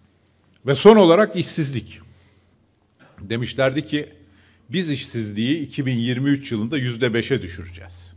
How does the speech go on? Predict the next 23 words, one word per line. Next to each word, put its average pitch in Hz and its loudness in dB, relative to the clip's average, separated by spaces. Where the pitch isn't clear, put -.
Orta 131 0
vadeli 175 2
programda 170 0
şimdi 156 -4
ne 131 2
diyorlar? 117 -2
O 120 -6
gün 113 -4
dediklerinin 107 -2
yerine 104 -6
işsizlik 131 -10
yüzde 123 -6
on 127 -2
bir 98 -2
virgül 104 -6
dört 107 -2
olacak - -18
diyorlar. - -20
İşsizlik 110 -10
de 180 2
iki - -6
katına 90 -10
çıkacak. - -16